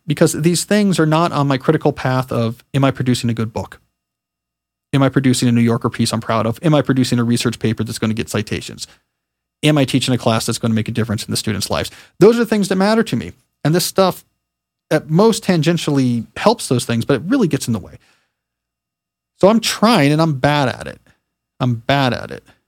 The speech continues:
But I'm trying to say no to basically all non-Georgetown <laughs> things that aren't absolutely critical. And again, things slip through because some things are big.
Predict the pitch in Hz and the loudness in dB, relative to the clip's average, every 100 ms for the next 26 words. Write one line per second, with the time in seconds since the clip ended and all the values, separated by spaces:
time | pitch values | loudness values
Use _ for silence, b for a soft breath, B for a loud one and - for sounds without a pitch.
0 | _ 131 123 240 220 175 139 143 147 123 | _ -2 2 2 4 4 4 6 4 2
1 | 123 135 123 120 - 131 131 127 123 110 | 0 -2 -2 -2 2 0 2 2 2 2
2 | 123 113 - 139 - 143 127 135 147 139 | 0 0 0 0 2 0 0 -2 2 0
3 | 135 123 123 - 117 110 113 110 - - | 0 -6 -6 -2 -2 -2 -6 -8 -8 -8
4 | - - B B B 196 202 320 262 - | -10 -12 B B B 2 4 4 0 -4
5 | _ - 214 208 - 190 - 185 254 208 | _ 0 2 2 2 0 0 0 2 2
6 | 190 - 202 202 196 190 240 311 120 - | 0 0 0 2 0 2 2 2 0 -6